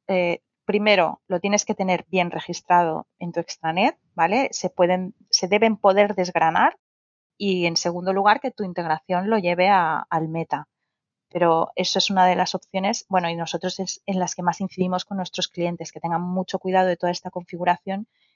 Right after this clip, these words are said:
y que también suelen ser palancas estratégicas muy interesantes para, para incentivar la venta. Además, es muy importante el tema que comentas de los impuestos y las tasas. Google, eh, automáticamente muestra en cada mercado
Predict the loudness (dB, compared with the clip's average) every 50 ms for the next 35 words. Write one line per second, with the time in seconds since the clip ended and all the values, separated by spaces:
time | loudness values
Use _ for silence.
0 | _ _ -6 -2 -2 0 0 0 0 0 -2 -6 -6 -6 -6 -6 -2 -2 -2 -2
1 | 0 0 -2 -2 -2 -4 -4 -4 -4 -4 -4 -4 -2 0 0 2 0 -2 -4 -4
2 | -2 -2 -2 -2 -2 -2 -4 -2 -2 -2 -2 -2 -2 -4 -6 -4 -4 -4 -4 -4
3 | -2 -2 0 0 -2 -4 -6 _ _ _ _ _ _ _ _ 0 2 2 0 -2
4 | -4 -8 -8 -6 -4 -2 0 0 2 2 2 2 0 0 -2 -2 -2 -2 -2 -4
5 | _ _ _ _ _ _ _ _ _ _ _ _ _ _ _ -2 -2 0 2 0
6 | 0 0 0 -2 -2 -2 0 2 2 2 2 2 0 -2 0 -2 0 0 0 0
7 | 0 0 0 2 4 4 4 2 0 -2 -2 0 0 0 2 2 2 2 2 2
8 | 2 0 0 -4 -4 -2 -2 -2 -2 -4 -4 -4 -2 -2 -4 -4 2 4 4 4
9 | 4 2 -4 -4 -4 -6 _ _ _ _ _ _ _ _ _ _ -2 2 2 4
10 | 4 4 4 4 4 2 0 0 2 2 2 2 2 0 -2 0 2 2 4 2
11 | 2 2 2 0 0 -2 -2 -2 0 0 0 0 0 0 0 0 0 0 0 _
12 | _ _ _ _ _ _ _ 0 4 6 6 4 4 2 2 2 2 2 2 -2
13 | -4 -2 2 2 4 4 4 2 2 -2 0 2 4 4 4 4 2 -2 -4 -6
14 | -8